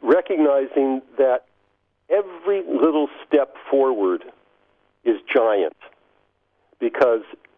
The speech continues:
it's moving in the direction of growth and of acquiring, uh, skills. And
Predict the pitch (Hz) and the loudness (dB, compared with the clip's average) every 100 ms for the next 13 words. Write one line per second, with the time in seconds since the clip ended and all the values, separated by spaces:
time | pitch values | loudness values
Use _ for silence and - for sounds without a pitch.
0 | _ _ _ 127 - 113 110 131 165 147 | _ _ _ -4 -4 -8 -2 0 0 2
1 | 160 151 147 135 131 123 123 120 123 - | 2 2 2 0 0 0 0 0 0 -2
2 | - 113 113 - 104 92 - - _ - | -2 -2 -2 0 -2 -2 -10 -20 _ -6
3 | 120 135 143 131 - - - - - _ | 0 0 0 -4 -10 -20 -20 -20 -20 _
4 | - 104 104 101 - 104 104 - - 135 | 0 0 0 -4 -2 -2 -2 -6 0 2
5 | 143 139 135 127 123 117 - - - _ | 2 2 2 2 2 0 -8 -20 -20 _
6 | - 98 92 - - - 160 156 135 - | -2 0 0 -4 -12 -2 0 2 2 -2
7 | - - - - - 135 135 | -14 -20 -20 -4 0 0 0